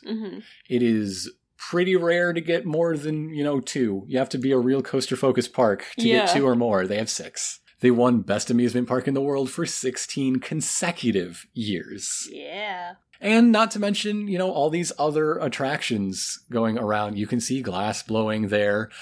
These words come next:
Speaker 2: Uh, they've got record-breaking flat rides like Power Tower,
Speaker 1: Mm-hmm.
Speaker 2: uh, the, the tallest tower drop and tower launch ride.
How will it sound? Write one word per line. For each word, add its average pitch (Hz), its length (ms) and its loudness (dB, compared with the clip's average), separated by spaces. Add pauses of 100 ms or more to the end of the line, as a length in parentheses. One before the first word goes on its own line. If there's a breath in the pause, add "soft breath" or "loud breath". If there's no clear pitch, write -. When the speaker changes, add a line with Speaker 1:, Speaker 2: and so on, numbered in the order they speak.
(240 loud breath)
Speaker 2:
Uh, 113 180 2
they've 117 180 2
got 127 220 -2
record-breaking 123 720 2
flat 113 380 0 (240)
rides 113 520 -2
like 98 360 -6
Power 110 320 -2
Tower, 131 480 -4 (120)
Speaker 1:
Mm-hmm. 220 360 -6 (320 loud breath)
Speaker 2:
uh, 107 240 -2
the, 107 160 -6
the 104 180 -6
tallest 98 720 -4 (280)
tower 98 360 -2
drop 95 420 -4
and 95 120 -6
tower 101 280 -4
launch 92 400 -6
ride. 90 420 -4